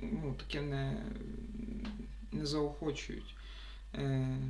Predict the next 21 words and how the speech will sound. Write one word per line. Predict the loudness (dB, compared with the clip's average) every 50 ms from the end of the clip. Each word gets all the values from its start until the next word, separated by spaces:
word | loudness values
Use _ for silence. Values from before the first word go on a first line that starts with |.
| 0 -2 -4 -6 -8 -10 -10 -10 -4 -2
якщо | 0 0 2 2 0
ти | 0 0
впевнений | -2 0 2 2 2 4 4 4 4 2
в | 2
собі, | 2 0 2 8 10
навіть | 12 12 12 12 10 8 6 4
якщо | 4 2 2 2 2
ти | -2
впевнена | 0 2 4 4 4 4 2 2
в | 2
собі | 2 0 0 0 0
людина, | 2 2 2 2 4 4 4 4 2 2
і | 2 2 2
ти | 2 2 2 2 2
це | 2 2 2 2
знаєш, | 4 4 4 4 6 8 8 6
і | 6 4
ти | 2 2
можеш | 2 4 4 2 0 0
це | -2
показувати, | -4 -4 0 4 6 6 6 4 4 2